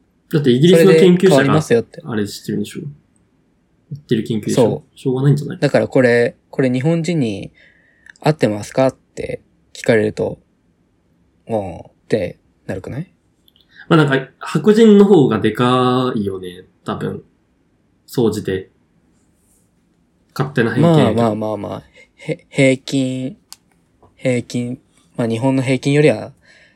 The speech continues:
Speaker 2: 大きかったりする人の方が多いのかな？
Speaker 1: っ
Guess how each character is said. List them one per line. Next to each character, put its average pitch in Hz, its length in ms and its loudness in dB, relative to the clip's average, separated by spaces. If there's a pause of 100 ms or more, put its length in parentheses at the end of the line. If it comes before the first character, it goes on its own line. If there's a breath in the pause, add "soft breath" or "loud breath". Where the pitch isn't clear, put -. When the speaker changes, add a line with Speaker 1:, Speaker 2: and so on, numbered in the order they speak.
(120)
Speaker 2:
大 123 140 -2
き - 100 -12
か 104 120 -4
っ 98 40 -6
た - 160 -10
り 104 280 -12
す - 120 -6
る 113 120 -2
人 120 240 -4
の 101 140 -8
方 104 200 -8
が - 180 -10
多 120 140 0
い 113 80 -8
の 98 120 -10
か - 120 -12
な？ 143 140 -6
Speaker 1:
っ 285 60 -8